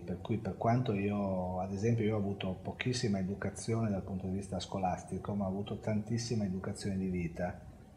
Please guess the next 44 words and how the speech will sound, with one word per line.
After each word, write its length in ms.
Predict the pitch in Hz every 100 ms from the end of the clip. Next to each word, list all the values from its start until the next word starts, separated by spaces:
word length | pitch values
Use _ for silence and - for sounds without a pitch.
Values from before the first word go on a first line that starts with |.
| - -
che 80 |
mi 80 | 107
è 40 | 101
arrivata 360 | 95 92 90
dalla 160 | 95 87
famiglia, 640 | - 92 90 85 82 85 - - -
perché 240 | - 104 110
ho 40 |
avuto 360 | 101 95 98 107
un 320 | 104 90 92
padre 260 | 110 98 92
e 40 |
una 100 | 107
madre 320 | 107 95 95
che 100 | 95
mi 120 | 92
hanno 100 | 87
insegnato 880 | 90 - 95 85 82 90 87 - - - - - - -
che 360 | - 82 80 - -
se 180 | - 101
non 140 | -
avevo 220 | - 101
i 80 | 101
piedi 260 | 113 104 110
per 200 | 101 -
terra, 460 | 104 98 95 92
non 120 | 92 92
avevo 760 | 92 92 90 87 90 - 62 - - 80
messo 380 | 90 107 107 -
i 60 | 101
pilastri, 560 | - 110 98 92 -
non 160 | 98 90
potevo 360 | 92 90 92 92
costruire 520 | - - 101 95 95
il 80 | 92
primo, 320 | 104 101 98
il 60 |
secondo, 420 | - 92 - 87 87
il 120 | 87
terzo 280 | 90 85 82
e 40 |
il 60 | -
quarto 280 | 78 -
piano. 460 | - - - -